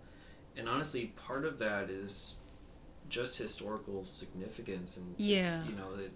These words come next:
Speaker 1: the fact that it opened the door for a lot of future movies and
Speaker 2: Mm, yeah.
Speaker 1: projects and things like that. So, um,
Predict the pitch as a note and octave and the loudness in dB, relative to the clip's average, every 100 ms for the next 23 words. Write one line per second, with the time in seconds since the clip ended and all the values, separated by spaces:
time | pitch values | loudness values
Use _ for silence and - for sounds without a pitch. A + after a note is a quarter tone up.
0 | - - G#2+ G#2+ G2+ - - - F#2+ G2 | -10 -10 -6 -2 -2 -4 -10 -6 -4 -4
1 | - - - A2+ A2+ A2+ G#2+ G2 G2 G#2 | -6 -14 -8 -2 0 0 -2 -2 -2 0
2 | G#2+ - G2 F#2 F#2 F#2+ F#2 F#2 F#2+ F#2+ | 0 -2 -2 -2 -2 -4 -6 -6 -8 -10
3 | - - - - F#2 - - - - - | -14 -16 -14 -10 -8 -8 -12 -14 -10 -8
4 | E2+ - - - - - - - - - | -6 -8 -12 -16 -16 -16 -14 -14 -14 -16
5 | - - - - G2+ - G2 - - F#3+ | -16 -16 -10 -4 -2 -2 -4 0 6 6
6 | D#3 D#2+ F#2+ F#2 F#2+ F#2 F2+ F2+ F2+ - | 6 0 -4 -6 -8 -8 -8 -8 -8 -10
7 | F#2 - G#2 F#2+ - - - - - G#2 | -6 -4 -4 -6 -12 -14 -14 -14 -8 -2
8 | G#2 G2 F#2 | 0 2 0